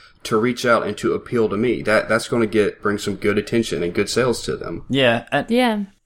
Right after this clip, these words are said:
Speaker 2: and it's an exact thing. I mean, Tabata was talking about the fact that when he was doing the Type Zero H D press tour and he went to Mexico,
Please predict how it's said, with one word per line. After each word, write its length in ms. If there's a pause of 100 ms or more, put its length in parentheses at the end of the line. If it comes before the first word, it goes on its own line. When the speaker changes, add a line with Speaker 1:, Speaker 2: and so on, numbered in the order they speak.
(120)
Speaker 2:
and 140
it's 180
an 60
exact 360
thing. 280
I 40
mean, 220
Tabata 480
was 140
talking 340
about 240
the 60
fact 280
that 100
when 160
he 140
was 120
doing 440
the 220
Type 340
Zero 440
H 260
D 180
press 300
tour 380
and 100
he 100
went 200
to 100
Mexico, 680